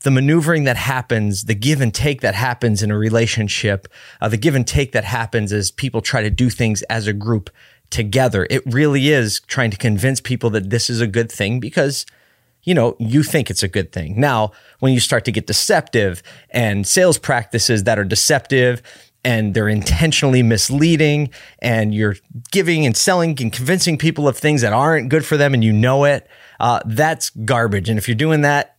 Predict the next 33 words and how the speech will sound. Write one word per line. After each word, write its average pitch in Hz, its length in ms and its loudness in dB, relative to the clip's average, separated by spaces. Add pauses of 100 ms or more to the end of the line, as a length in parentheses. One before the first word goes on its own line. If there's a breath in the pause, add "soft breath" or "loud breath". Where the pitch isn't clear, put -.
(160)
stop - 480 -2
it, 104 240 0 (320 soft breath)
first 131 260 0
of 107 100 -2
all. 104 140 0
Second 156 380 0
of 123 40 2
all, 120 120 2
you're 107 100 0
probably 135 540 0
not 117 240 0
watching 107 420 0
any 101 140 0
of 95 80 -4
my 95 120 -2
content, 151 680 0 (400 loud breath)
but - 280 -4
stop - 380 -2
it. - 160 -6 (480 loud breath)
So 151 400 0 (800)
sales 208 340 2
isn't 165 280 2
just 160 180 0
products 135 320 -2
and 120 100 2
services. 113 460 0
Let 156 100 4
me 165 60 0
give 151 140 0
you 139 60 2
some 127 180 0
examples, 101 480 -2
like 95 240 -2